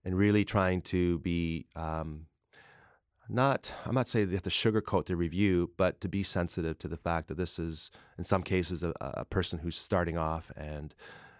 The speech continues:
to try and be encouraging. I mean, that's not their responsibility to do that, and I get that. Um, but, um,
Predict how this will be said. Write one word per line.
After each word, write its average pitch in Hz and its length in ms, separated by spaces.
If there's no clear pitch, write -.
to 85 440
try 110 200
and 110 100
be 87 80
encouraging. 78 640
I 90 60
mean, 95 100
that's 98 180
not 110 120
their 113 100
responsibility 92 720
to 87 80
do 85 180
that, 90 100
and 85 100
I - 20
get 85 240
that. 104 240
Um, 85 480
but, 92 340
um, 87 380